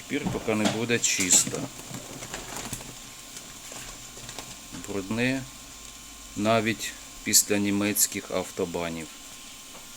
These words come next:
Як не крути, дизель буде кидати сажомасляні відкладення. Завжди. Це такий принцип роботи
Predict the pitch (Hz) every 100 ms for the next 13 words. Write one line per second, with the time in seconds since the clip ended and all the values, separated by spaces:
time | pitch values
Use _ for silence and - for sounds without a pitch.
0 | - - - - - 107 107 110 101 120
1 | 113 - 139 123 107 101 104 95 95 113
2 | 113 107 107 98 101 127 101 - 92 104
3 | 95 98 - 98 98 87 95 - 92 85
4 | 82 82 87 85 - - - 90 104 104
5 | 101 87 85 82 - - - - - -
6 | - - - - 67 69 67 - - 113
7 | 123 110 - 113 - 113 113 - 98 95
8 | 98 95 98